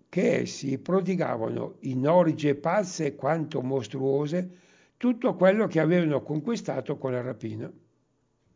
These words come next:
A poco a poco, I legami che l'avevano tenuto amici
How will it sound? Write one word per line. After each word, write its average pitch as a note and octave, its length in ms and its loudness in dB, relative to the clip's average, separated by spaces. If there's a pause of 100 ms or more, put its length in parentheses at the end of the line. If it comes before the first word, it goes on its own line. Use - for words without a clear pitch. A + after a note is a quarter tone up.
(800)
A F3+ 100 -2
poco D3 320 2
a D3 60 2
poco, D3 720 0 (540)
I D3 60 0
legami C#3 540 2
che C#3 160 0
l'avevano D3+ 420 2
tenuto D3+ 440 2
amici D#3 640 0